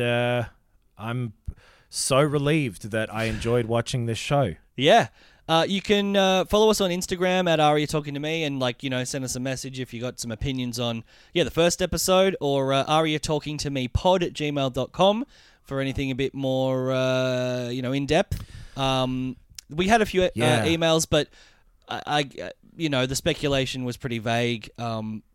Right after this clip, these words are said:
Speaker 2: people are just, yeah, seemed to be hoping that it was gonna be good, but, um,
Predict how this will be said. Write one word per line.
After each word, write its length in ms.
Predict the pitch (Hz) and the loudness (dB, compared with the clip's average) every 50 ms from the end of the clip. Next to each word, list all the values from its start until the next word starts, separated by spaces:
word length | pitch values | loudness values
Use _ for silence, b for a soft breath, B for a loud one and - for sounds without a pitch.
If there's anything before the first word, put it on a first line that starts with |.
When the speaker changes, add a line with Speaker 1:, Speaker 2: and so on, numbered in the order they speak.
| _ | _
Speaker 2:
people 260 | - 190 190 147 139 127 | 2 2 2 2 2 -2
are 40 | |
just, 300 | 117 113 113 - - - | -2 -2 -4 -6 -6 -4
yeah, 220 | 127 131 120 110 104 98 | -4 -2 -2 -2 -4 -6
seemed 400 | - - 131 117 113 110 - _ - | -8 -6 -6 -6 -6 -8 -10 _ -14
to 80 | - 131 | -12 -8
be 240 | 117 127 117 117 113 | -4 -4 -2 -2 -2
hoping 420 | - 147 123 123 - 143 127 127 | -2 -4 -4 -2 -2 -2 -2 -2
that 100 | 127 127 | -2 -4
it 40 | 123 | -4
was 160 | 123 123 117 | -4 -6 -6
gonna 160 | 123 123 123 | -6 -6 -4
be 100 | 117 117 | -6 -6
good, 280 | 101 110 131 139 143 131 | -6 -4 -2 -2 -2 0
but, 220 | - 131 127 - b b b b b b b b | 0 0 0 -2 b b b b b b b b
um, 580 | - 135 131 131 127 127 127 123 123 123 123 | -6 -2 -2 -2 -2 -2 -2 -4 -4 -6 -8